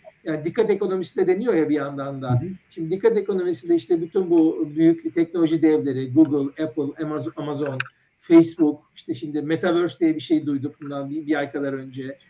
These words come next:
Speaker 1: Bunlar bize <laughs> yepyeni bir dünyayı da getiriyorlar. Ancak günün gerçeklerini kaçırmamıza da sebebiyet verebiliyor maalesef. O yüzden, ha, şey diyeceksiniz, bizden önceki nesillerin,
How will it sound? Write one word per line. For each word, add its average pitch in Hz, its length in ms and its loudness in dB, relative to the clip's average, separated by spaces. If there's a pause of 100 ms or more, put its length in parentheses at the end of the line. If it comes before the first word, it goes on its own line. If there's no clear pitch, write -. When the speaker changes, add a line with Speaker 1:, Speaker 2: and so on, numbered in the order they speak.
(260)
Speaker 1:
Bunlar 233 480 -2
bize 202 560 2 (180)
<laughs> - 180 -20
yepyeni 214 480 0
bir 196 100 -8
dünyayı 185 380 0
da 156 160 2
getiriyorlar. 143 640 -6 (220)
Ancak 202 540 -4
günün 214 360 -4 (260)
gerçeklerini 190 680 -2
kaçırmamıza 170 600 -2
da 180 80 -2
sebebiyet 160 500 -2
verebiliyor 135 440 -4
maalesef. 117 520 -12
O 185 120 4
yüzden, 180 340 -2 (360)
ha, 196 220 -6
şey 226 260 -4
diyeceksiniz, 170 480 -2
bizden 170 280 0
önceki 208 380 -4
nesillerin, 196 720 0